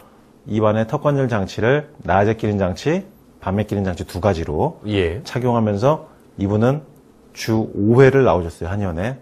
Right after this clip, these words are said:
Speaker 1: 열심히 나오신 건데 두 시간 걸려서 오셔서 아주 열심히 거의 매일 오다시피 해서 치료를 이제 받으셨습니다. 그렇게 이 개월 치료해서 이천십삼 년 오월이 되니까 턱관절 장치를 딱 착용한 상태에서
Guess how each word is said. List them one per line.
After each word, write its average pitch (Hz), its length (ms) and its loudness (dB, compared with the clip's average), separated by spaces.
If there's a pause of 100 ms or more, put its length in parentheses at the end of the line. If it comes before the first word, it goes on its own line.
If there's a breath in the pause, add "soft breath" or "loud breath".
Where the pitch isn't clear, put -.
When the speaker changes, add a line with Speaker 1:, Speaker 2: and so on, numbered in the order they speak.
Speaker 1:
열심히 117 480 -2
나오신 87 320 -2
건데 95 440 0 (220)
두 107 140 -6
시간 113 200 2
걸려서 92 280 -2
오셔서 87 580 -2 (360 loud breath)
아주 90 260 -6
열심히 123 560 -2 (260)
거의 98 220 -4
매일 107 260 4
오다시피 98 360 0
해서 92 120 -2
치료를 117 440 0
이제 87 180 0
받으셨습니다. 90 960 0 (420 loud breath)
그렇게 107 400 -2
이 123 340 -2
개월 131 240 6
치료해서 131 640 -2 (180)
이천십삼 110 540 -4
년 110 180 -2 (140)
오월이 110 420 2
되니까 95 640 2 (600 soft breath)
턱관절 160 360 0
장치를 127 300 0
딱 143 320 2
착용한 143 460 -4
상태에서 127 720 -2